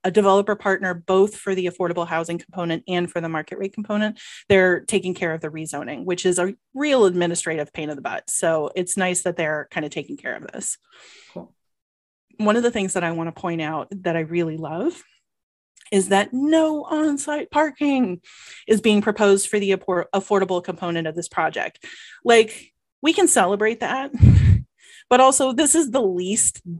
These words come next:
Speaker 1: <laughs> that we could do,
Speaker 2: Mm-hmm.
Speaker 1: given that it shares a sight line with our transit center and is immediately bordered on the north and south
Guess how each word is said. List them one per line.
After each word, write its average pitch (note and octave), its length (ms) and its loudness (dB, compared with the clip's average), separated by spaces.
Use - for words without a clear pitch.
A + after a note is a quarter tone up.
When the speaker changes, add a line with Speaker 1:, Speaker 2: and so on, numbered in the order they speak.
Speaker 1:
<laughs> - 220 -6
that G3 440 2
we G3 160 0
could D#3+ 240 -4
do, G3 420 0
Speaker 2:
Mm-hmm. F#3 160 -2
Speaker 1:
given A#3 460 2
that G#3 140 4
it G3+ 140 2
shares G#3 920 -2
a C4 80 0
sight F#3 300 0
line F3 480 -4
with G3 480 2
our G3+ 180 -2
transit F3+ 440 -4
center F3 400 -8
and A#3 200 4
is B3 200 0
immediately D4+ 1000 2
bordered A#3+ 640 -2
on G3 180 0
the G#3 100 2
north G#3 540 0
and A#3 180 -6
south F#3+ 540 -4